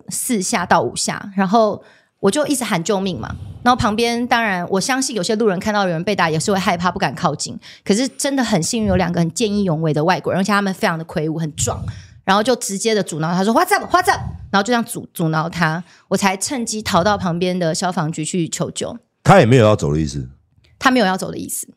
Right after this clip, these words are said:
Speaker 1: 他摆明就要留在现场。
Speaker 2: 就是自首的那种。
Speaker 1: 因为他是准备好的，他已经想好说，到时候他要讲说他认错人。
Speaker 2: 是。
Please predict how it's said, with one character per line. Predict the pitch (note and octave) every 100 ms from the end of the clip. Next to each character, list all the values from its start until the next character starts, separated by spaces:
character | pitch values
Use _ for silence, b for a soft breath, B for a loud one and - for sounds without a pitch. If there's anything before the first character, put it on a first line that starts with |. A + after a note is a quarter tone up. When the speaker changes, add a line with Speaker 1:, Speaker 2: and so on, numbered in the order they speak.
| _ _
Speaker 1:
他 | - C#4
摆 | A3 F#3
明 | F3
就 | F3
要 | G3+
留 |
在 | E3 E3
现 | F#3 E3
场。 | - - - b b b b b b _ _ _
Speaker 2:
就 | - A2
是 | G#2 G2+ F#2+
自 | F2 B2
首 | G2 D#2 C#2+
的 | D2+
那 | E2+
种。 | E2+ C#2+ C2+ - - - _
Speaker 1:
因 | D#4
为 | F4
他 | E4+
是 | E2
准 | A3+ F#3
备 | B3 A3+
好 | F#3+ C3
的， | - -
他 | G3+ D#4
已 | C#4
经 | C#4+
想 | - G#3+ G3+
好 | B3
说， | A#3+ A3 F#3+
到 | G3 B3+
时 | A#3+
候 | A3
他 | A3
要 | A3 G#3
讲 | G3+ F3
说 | E3 F#3
他 | F#3+ F#3+
认 | A3
错 | F3+ G#3+ D#3
人。 | A2+
Speaker 2:
是。 | - - E2